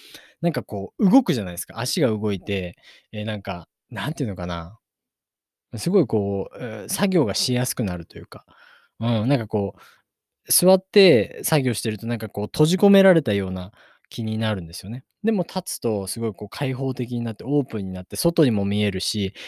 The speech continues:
えー、後ろも向けるし、横も向けるし、なんか簡単にこう体が動くみたいな、えー、感じがすごい良かったですね。で、プラスですよ。皆さん、これ皆さんもやってほしいんですけど、あのー、今日は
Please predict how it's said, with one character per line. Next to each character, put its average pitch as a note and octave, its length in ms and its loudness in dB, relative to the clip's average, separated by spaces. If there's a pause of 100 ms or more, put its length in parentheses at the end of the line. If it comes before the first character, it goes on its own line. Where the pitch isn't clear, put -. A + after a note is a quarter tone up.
(120)
え G2+ 100 0
ー、 - 20 2
後 B2+ 260 4
ろ D#3 60 8
も D3 100 8
向 C#3 160 10
け C3 160 6
る B2 100 6
し、 F#2+ 300 -2
横 A#2 260 4
も C#3 140 6
向 C3+ 120 2
け B2+ 120 0
る A#2+ 100 0
し、 G2 180 -6
な G2+ 100 -2
ん - 20 -10
か G2 80 -6
簡 D3 300 -4
単 C#3 180 0
に C3 140 -4
こ B2 100 -10
う A#2+ 60 -10
体 A#2+ 340 -4
が A2+ 220 -6 (340)
動 C#3 240 4
く C#3 420 -8
み B2+ 140 -12
た A2+ 140 -6
い G2 80 -6
な、 F#2+ 160 -12 (340)
え G#2 60 -14
ー、 G2 40 -10
感 - 200 -14
じ G2 100 -12
が F#2+ 80 -10
す - 160 -8
ご A2 160 -4
い E2+ 240 -8 (100)
良 G#2+ 140 -8
か F#2 80 -14
っ - 80 -16
た E2+ 100 -18
で E2+ 80 -20
す - 140 -18
ね。 D#2+ 160 -16 (880)
で、 A2 120 -8
プ - 120 -2
ラ C#3 140 4
ス - 100 -2
で B2 80 0
す G2+ 100 -6
よ。 - 120 -10 (160)
皆 A#2 160 -2
さ G2 100 -4
ん、 F2 80 -10
こ B2 140 -2
れ C3+ 100 4
皆 B2+ 340 0
さ B2+ 60 -2
ん G#2+ 60 0
も G2 60 -2
や F#2+ 40 -2
っ F#2 40 -6
て - 100 -2
ほ G#2 80 0
し - 60 -2
い - 20 0
ん G#2+ 40 0
で F2+ 60 -2
す - 60 -10
け F#2 80 -10
ど、 F2 180 -6 (400)
あ A#2 180 -6
の G#2 720 -8 (520)
ー、 - 40 -10
今 D#3+ 160 4
日 - 40 2
は F#2+ 340 -2